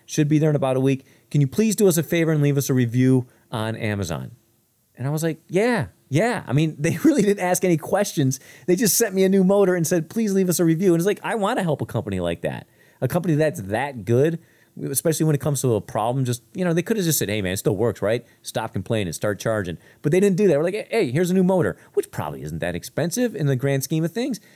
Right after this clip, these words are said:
But guess what? When I need new, um, 'cause I'm thinking about getting some electric blinds for my upstairs, although it's a little bit overkill because I really don't close the blinds that often. However, I'm going to that company, Ulax. That's the name of 'em. Stupid name, great blinds, good customer, great customer service.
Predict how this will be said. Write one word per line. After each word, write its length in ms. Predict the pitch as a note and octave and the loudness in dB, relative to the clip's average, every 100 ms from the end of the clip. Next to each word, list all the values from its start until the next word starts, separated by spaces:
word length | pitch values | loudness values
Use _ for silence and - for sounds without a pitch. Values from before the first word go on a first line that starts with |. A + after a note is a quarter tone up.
| _ | _
But 100 | C#3+ | -4
guess 220 | D3 A3 C4 | -2 -2 0
what? 260 | B3 F3 - | -2 -2 -4
When 140 | E3+ | -4
I 200 | F#3 G#3 | -2 -2
need 360 | F3+ G3 F3+ D3 | 0 0 0 2
new, 360 | D#3+ F3+ F3+ - _ _ - | 4 4 2 -4 _ _ -6
um, 400 | B2 B2 A#2+ - | -4 -2 -4 -8
'cause 120 | - | -4
I'm 80 | B2+ | -4
thinking 240 | B2+ A#2 | -2 -4
about 160 | G#2 G2 | -4 -4
getting 140 | G2 F#2 | -6 -8
some 140 | F2+ | -6
electric 340 | F2 F2 - | -6 -6 -12
blinds 260 | - F2+ F2 | -8 -6 -6
for 100 | - | -8
my 240 | E2+ E2 D#2+ | -6 -6 -6
upstairs, 340 | E2 - D#2 | -10 -8 -6
although 280 | F#2 A2 A#2 | -4 -2 -2
it's 120 | G#2+ | -2
a 40 | F#2+ | -4
little 180 | G2 D#2+ | -6 -4
bit 80 | D#2+ | -6
overkill 400 | D#2 - D#2 D2 | -8 -12 -12 -12
because 220 | D2+ D2+ | -12 -10
I 40 | |
really 180 | D#2+ E2+ | -6 -6
don't 120 | D2+ | -8
close 180 | - E2 | -10 -10
the 60 | D2 | -8
blinds 240 | E2 D#2+ | -8 -8
that 100 | D#2 | -8
often. 240 | D#2 D2+ F2 | -10 -10 -8
However, 600 | B2 D#3 F#3 D#3+ B2+ B2+ _ _ - | -2 2 2 2 0 -4 _ _ -8
I'm 100 | G3 | -2
going 160 | A#3+ | 0
to 40 | A3+ | 2
that 120 | G#3+ | 0
company, 420 | - G#3+ A3 B2 - _ _ | -2 -4 -2 -6 -6 _ _
Ulax. 600 | E3 B3+ A3 D#3 - - - | 4 4 4 -2 -8 -12 -4
That's 200 | E3+ G3+ | -4 0
the 60 | |
name 120 | G#3 | 2
of 80 | G3+ | 2
'em. 120 | D3 - | 0 -4
Stupid 320 | - G3 G3 | -2 -2 0
name, 240 | G3 G#3 G#3 - _ _ | 0 2 -2 -6 _ _
great 260 | - D#3+ F#3+ | -2 0 0
blinds, 460 | F#3+ E3 F2+ - _ - | -2 -2 -4 -10 _ 0
good 160 | F3+ | 0
customer, 340 | - F#3+ G3 E3+ | 2 0 0 -2
great 380 | B2+ C3+ F#3+ G#3+ | -2 0 0 0
customer 340 | G#2+ - E2+ | -6 -4 -8
service. 460 | - D#2+ C#2 - | -6 -8 -8 -16